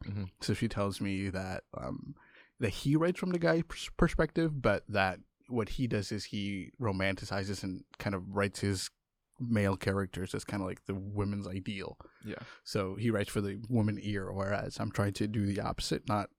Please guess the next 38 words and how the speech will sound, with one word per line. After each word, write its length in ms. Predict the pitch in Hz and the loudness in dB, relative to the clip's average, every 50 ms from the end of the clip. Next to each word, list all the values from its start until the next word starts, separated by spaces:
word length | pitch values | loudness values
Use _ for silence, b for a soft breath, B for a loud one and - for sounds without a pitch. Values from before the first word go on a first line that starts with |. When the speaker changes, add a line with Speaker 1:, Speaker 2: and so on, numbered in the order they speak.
| _ _ _ _ | _ _ _ _
Speaker 1:
So 140 | - - | -4 0
your, 240 | 123 117 117 110 101 | 4 6 6 6 6
your 180 | - 107 113 87 | 6 6 6 8
audience 320 | 98 110 110 101 101 - | 8 8 6 4 0 -2
would 180 | 101 101 95 95 | 0 -2 0 0
be 280 | - 104 87 78 - - - - _ _ _ _ _ _ | 0 0 0 -2 -4 -6 -12 -18 _ _ _ _ _ _
male? 420 | 107 110 107 95 76 - - - _ _ _ _ _ _ _ _ _ _ _ _ - - | 0 2 2 2 2 0 -4 -8 _ _ _ _ _ _ _ _ _ _ _ _ 0 8
Speaker 2:
Ideally, 600 | - 147 139 127 156 190 196 196 196 196 180 - - - - | 10 10 12 12 12 12 12 12 12 10 6 2 -4 -4 6
well, 380 | 190 165 156 131 123 117 - _ _ - | 10 12 12 12 12 10 6 _ _ 4
okay, 180 | 143 123 113 107 | 6 6 6 6
so 180 | - - 139 135 | 8 10 10 10
it 100 | 131 131 | 10 10
would 200 | 127 139 147 143 | 10 10 10 10
be 120 | 156 165 | 8 8
women, 340 | 156 160 165 165 160 160 139 | 8 8 10 10 10 10 10
but 160 | 120 - 120 | 8 6 4
I'd 400 | 110 110 110 113 110 123 139 147 | 4 4 2 0 -2 -6 -4 -2
like 200 | 135 117 104 - | -2 -2 0 0
to 220 | - 101 95 95 98 - _ _ _ - | 0 0 0 0 -4 -10 _ _ _ -4
write 220 | 127 117 107 107 104 | 2 2 2 2 2
it 40 | - | 0
from 180 | - 98 98 | -2 -4 -2
a 40 | 101 | -4
guy's, 460 | 101 - 98 95 95 98 98 - - - - - | -2 -2 -2 -2 -2 -4 -6 -8 -10 -12 -4 2
like, 220 | 135 131 117 - | 2 2 2 2
from 220 | - - 139 120 117 | 2 2 2 4 4
a 40 | 107 | 2
different 380 | - - 139 117 - 98 90 | 2 2 2 2 2 -2 -6
perspective. 440 | - 107 - - - - - 110 110 | -6 -6 -6 -6 -8 -6 -6 -2 0
I 80 | 113 123 | 2 2
don't 160 | 135 123 120 | 4 4 4
Speaker 1:
Okay. 80 | 117 113 | 4 4
Speaker 2:
know 60 | 113 | 2
how 180 | 107 - - 110 | 2 0 0 0
to, 200 | 104 98 95 90 - - - - - - - | 0 -2 -4 -6 -8 -10 -14 -18 -20 -20 -2
how 80 | - 120 | 2 2
to 60 | 110 | 4
really 380 | 104 101 101 101 101 101 104 - | 4 4 2 2 0 -2 -6 -8